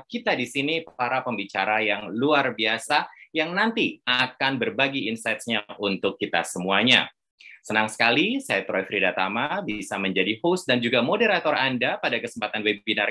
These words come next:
kali ini. Dan saya juga ingin mengucapkan selamat datang kepada semua peserta yang telah bergabung dari manapun Anda berada.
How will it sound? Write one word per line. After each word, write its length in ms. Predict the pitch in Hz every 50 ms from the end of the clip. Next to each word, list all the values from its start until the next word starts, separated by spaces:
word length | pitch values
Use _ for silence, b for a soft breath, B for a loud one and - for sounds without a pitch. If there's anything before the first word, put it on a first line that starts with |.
| -
kali 320 | 117 107 107 110 107 110 113
ini. 160 | 135 170 240 294 294 - B B B B B B B
Dan 400 | B 117 147 160 170 180 185 170 92 - 135
saya 400 | - - 180 185 190 196 196 185
juga 160 | 175 165 156
ingin 240 | 151 143 156 160 156
mengucapkan 1000 | 151 147 151 147 143 131 - 151 139 - - - 160 156 156 156 160 160 165 165 160
selamat 480 | - - 139 127 123 131 127 120 117
datang 180 | - 127 127 131 131
kepada 320 | 135 - 123 117 117 117
semua 420 | 117 - - 139 135 165 202 220 208
peserta 680 | - 135 123 - - 120 117 - - 117 139 185 247 254
yang 160 | 170 131 120
telah 240 | 117 123 120 117 113
bergabung 420 | 113 101 113 110 107 113 117 117
dari 220 | 117 110 107 113 117
manapun 560 | 113 110 110 117 127 165 - - 180 139 117
Anda 160 | 110 110 104
berada. 640 | 101 - 98 92 92 - - 104 131 185 226 247